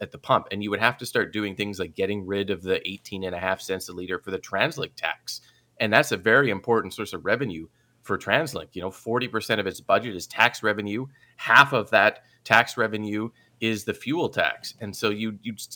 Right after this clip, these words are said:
you'd start to seriously impact TransLink. You could get rid of the carbon tax. It's federally mandated, so B C would instantly, uh, be out of line there. That's almost three billion dollars. That's the same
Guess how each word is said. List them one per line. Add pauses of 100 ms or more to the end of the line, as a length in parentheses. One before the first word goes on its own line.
you'd
start
to (440)
seriously
impact
TransLink. (280)
You
could
get
rid
of
the
carbon
tax.
It's
federally
mandated,
so
B
C
would
instantly, (400)
uh,
be
out
of
line
there.
That's
almost
three
billion
dollars.
That's
the
same